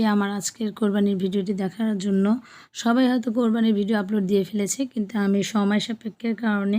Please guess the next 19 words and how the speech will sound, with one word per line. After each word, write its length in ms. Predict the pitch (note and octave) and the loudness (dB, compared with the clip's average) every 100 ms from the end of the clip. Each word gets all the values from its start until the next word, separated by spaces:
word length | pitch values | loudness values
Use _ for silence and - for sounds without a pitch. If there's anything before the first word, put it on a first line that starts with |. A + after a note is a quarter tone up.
| A#3 | 0
আমি 220 | G3+ G3 | 0 -2
ভিডিও 300 | F#3 F#3+ G#3 | -2 -2 0
দিতে 220 | G3 F#3 G#3 | -2 -2 -2
দেরি 240 | G3 G3 | -2 -2
হয়েছে 300 | F#3+ A3 - G#3+ | 0 -2 0 0
আমার। 260 | G3 G#3+ A3+ _ _ _ _ _ _ _ | 0 -2 -4 _ _ _ _ _ _ _
তো 0 | C#4 | 0
আশা 220 | C#4 D4+ | 2 2
করি 180 | C#4 D4 | 2 2
আজকের 380 | C4+ A3 - A#3 | 2 -2 0 0
ভিডিওটি 360 | G#3+ G3 G3+ G#3 | 0 0 -2 0
আপনাদের 360 | G3 G3+ F#3+ G3 | 0 0 0 0
ভালো 220 | F#3+ F#3+ | 2 2
লাগবে। 360 | F#3+ F#3 F3+ G#3+ | 2 0 0 2
আমি 220 | A#3 G3+ F#3 | 2 2 2
রোমানা 360 | F#3+ F#3 F#3 G#3+ | 2 2 2 2
মাদারীপুর 460 | G3+ F#3+ G3 F3+ - | 4 2 0 -2 -16
থেকে 200 | - - | -12 -6
বলছি। 380 | A3+ A3 F#3+ - | -4 -4 -4 2